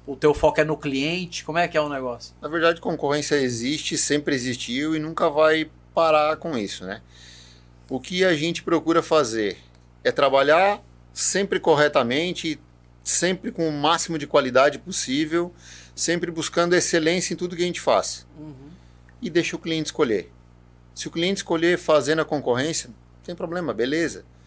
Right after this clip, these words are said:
Speaker 2: Ele pode fazer lá.
Speaker 1: Uhum.
Speaker 2: Se não der certo, ou se der certo,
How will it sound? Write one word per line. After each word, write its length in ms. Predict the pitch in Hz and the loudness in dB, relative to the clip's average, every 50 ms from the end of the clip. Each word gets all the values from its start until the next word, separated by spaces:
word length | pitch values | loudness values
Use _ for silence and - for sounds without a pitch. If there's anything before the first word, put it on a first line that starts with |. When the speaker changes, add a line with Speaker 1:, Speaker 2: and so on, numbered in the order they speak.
| _ - - | _ -18 -12
Speaker 2:
Ele 120 | 127 117 120 | -8 -8 -8
pode 300 | - - 131 156 156 - | -2 0 0 0 0 0
fazer 280 | - 160 156 143 160 | -2 -2 -2 0 0
lá. 280 | 160 156 156 156 - - _ _ _ _ - - | 2 2 2 2 0 -6 _ _ _ _ -20 -20
Speaker 1:
Uhum. 120 | 147 139 131 131 135 143 | -20 -20 -18 -20 -20 -14
Speaker 2:
Se 180 | - - - 151 | -10 -4 -2 0
não 140 | 151 156 160 | 0 2 4
der 160 | 170 175 151 | 4 4 4
certo, 640 | - - - 165 180 202 196 175 - - 113 - _ _ _ - | 4 4 4 6 6 6 4 2 -2 -6 -12 -12 _ _ _ -4
ou 140 | 151 156 151 | -2 -2 0
se 160 | - - 151 | 0 -2 2
der 200 | 135 143 165 170 | 4 4 4 4
certo, 580 | - - - 160 175 196 196 - - - 107 | 4 2 2 2 2 2 2 -2 -4 -10 -16